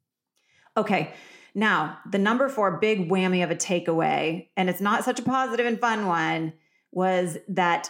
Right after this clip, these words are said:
it can be a real struggle to get back into the full swing of things. And this is why I'm here today talking about this darn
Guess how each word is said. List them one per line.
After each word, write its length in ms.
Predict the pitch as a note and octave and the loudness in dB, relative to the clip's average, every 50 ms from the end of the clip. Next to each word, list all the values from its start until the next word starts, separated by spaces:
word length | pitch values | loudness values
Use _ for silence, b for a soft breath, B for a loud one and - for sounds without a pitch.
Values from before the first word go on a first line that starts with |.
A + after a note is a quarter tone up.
| - - | -4 -4
it 220 | G3+ G3 G3 - | -4 -4 -4 -4
can 220 | - A#3 A3+ G#3 | -4 -2 -2 0
be 240 | F#3+ G3 F#3 - - | 0 -2 -2 -2 0
a 100 | F3+ E3+ | -2 -2
real 360 | D#3 D3 D3+ F3 F#3 F#3+ F#3+ | -2 -2 -2 0 0 0 0
struggle 640 | F#3+ - - - - - F#3 F3+ F3 F3 F#3+ F#3+ F#3+ | 0 -2 -4 -6 -4 0 0 0 2 2 2 2 0
to 140 | F#3+ - F#3 | 0 -4 -4
get 240 | D3+ E3 D3+ - - | -2 -2 -4 -2 -2
back 380 | E3 D3+ D#3 E3 D#3+ - - - - | 0 2 2 0 0 -4 -8 -8 -6
into 320 | E3+ E3+ D#3+ - E3+ E3 | -6 -6 -4 -4 -4 -2
the 100 | E3 D#3 | -4 -4
full 340 | - - - E3+ E3 D#3+ D#3+ | -4 -4 -2 0 2 2 0
swing 320 | D#3+ - - D#3+ D#3 D#3 | -2 -2 -4 -2 -2 0
of 100 | D#3+ D#3+ | -2 -2
things. 420 | - D#3 D#3 D#3+ D#3+ D#3+ D#3+ D3 F3+ | 0 -2 -2 0 0 -2 -2 -4 -4
And 260 | - D#3+ D#3+ D#3 D#3+ | -4 -4 -2 0 0
this 160 | F3 E3+ - | -2 0 0
is 160 | G#3 F#3+ F3+ | -2 -2 0
why 280 | F#3 F#3 F3+ F3 F3 F3 | 0 0 2 2 0 0
I'm 240 | E3+ E3+ D#3+ D#3 D3+ | -2 -4 -6 -6 -8
here 260 | - - F3 F3 F3 | -6 -2 -2 0 2
today 280 | F#3+ F#3+ F3+ F3+ F3+ | 2 2 2 2 2
talking 380 | F3 - - D#3+ D#3+ E3 E3+ E3+ | 0 0 -2 -4 -2 -2 -4 -4
about 240 | E3 E3 D#3 D3+ - | -2 -2 -2 -2 -4
this 200 | - D3+ - - | -6 -8 -8 -10
darn 580 | D#3 D3+ - E3+ E3 E3+ E3+ F3 F3+ F#3 F3+ | -8 -4 0 0 2 2 2 0 0 -2 -4